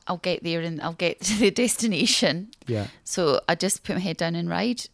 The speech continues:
Speaker 1: If I can hang on, hang on. If not, don't. But it's all right. I don't, I haven't, I just, I,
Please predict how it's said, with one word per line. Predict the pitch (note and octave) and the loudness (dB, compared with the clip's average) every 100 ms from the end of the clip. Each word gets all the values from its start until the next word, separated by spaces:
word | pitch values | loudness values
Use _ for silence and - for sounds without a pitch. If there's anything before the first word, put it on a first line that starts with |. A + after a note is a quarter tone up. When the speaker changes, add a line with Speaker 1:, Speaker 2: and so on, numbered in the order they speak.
| _ - | _ -10
Speaker 1:
If | F#3+ | -6
I | F3+ | -4
can | F#3+ | -2
hang | A3 G3+ | 0 0
on, | F3+ F3+ | 0 -2
hang | G3+ F3 F3 | -2 -4 -2
on. | E3+ | -2
If | - - | -4 -4
not, | F3 D#3+ - | -2 -2 -2
don't. | F3+ G#3 F#3+ _ | -4 -4 -4 _
But | - D#3 - - | -4 -4 -6 -10
it's | E3 - | -8 -4
all | E3 | -2
right. | E3 G3 A#3+ _ _ _ _ _ - - _ - | -2 -2 -6 _ _ _ _ _ -20 -20 _ -4
I | F#3 | 0
don't, | G#3+ - | 0 4
I | G#3 | 4
haven't, | G#3+ | 6
I | F#3 F#3 | 6 6
just, | G#3+ A3 | 6 4
I, | - | 4